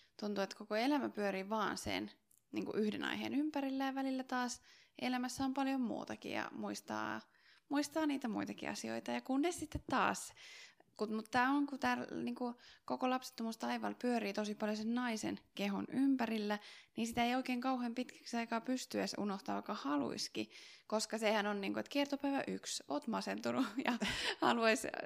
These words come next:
niin, tota, lyödä päätä seinään. Ja kiertopäivä kolme, niin alat sit pikkuhiljaa nostaa itseäsi sieltä. Ja kiertopäivä viisi, pitää ehkä alkaa jo pistää tai käyttää tätä lääkettä. Tai kiertopäivä kymmenen, pitää jo pistää tätä ovulaatiotikkuihin. Et sitten siinä on, niinku, että se on, pitää olla aika lailla koko ajan skarppina.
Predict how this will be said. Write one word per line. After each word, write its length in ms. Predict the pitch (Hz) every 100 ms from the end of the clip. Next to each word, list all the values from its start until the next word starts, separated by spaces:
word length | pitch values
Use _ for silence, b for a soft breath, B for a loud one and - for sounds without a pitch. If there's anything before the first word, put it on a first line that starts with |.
| - 220
niin, 160 | 220
tota, 300 | 202 214 202 202
lyödä 240 | 202 196
päätä 340 | - 196 190
seinään. 460 | 202 190 180 196 202
Ja 60 | 226
kiertopäivä 580 | 302 294 294 285 277
kolme, 480 | 262 185 180 180 180
niin 220 | 196 -
alat 400 | - - - - _ _ -
sit 200 | 202 -
pikkuhiljaa 460 | 190 - 190 214
nostaa 380 | 202 202 - -
itseäsi 420 | - - 117 208
sieltä. 300 | - 110 113
Ja 120 | 117 110 B B B -
kiertopäivä 560 | 285 285 294 302 269
viisi, 340 | 214 190 202 -
pitää 240 | 220 226
ehkä 240 | 226 - 214
alkaa 260 | 214 214
jo 100 | 220
pistää 400 | 226 214 - 226
tai 120 | -
käyttää 360 | 226 196 190 220
tätä 180 | 220 -
lääkettä. 460 | - - 247 -
Tai 220 | 214 226 - B B B -
kiertopäivä 500 | 269 269 277 269 262
kymmenen, 420 | - 196 196 202
pitää 260 | 220 269 294
jo 160 | 285
pistää 320 | 285 208 220
tätä 200 | 208 208 -
ovulaatiotikkuihin. 1000 | - 180 101 80 - - - - 226 226
Et 120 | 226
sitten 280 | - 247 262
siinä 260 | - 285 294
on, 100 | 269
niinku, 220 | 240 226
että 260 | 214 - 214
se 80 |
on, 100 | 220
pitää 160 | 226 247
olla 180 | 285 -
aika 340 | - 330 233
lailla 240 | 226 208 208
koko 280 | 214 208 -
ajan 160 | 55
skarppina. 560 | - - - - -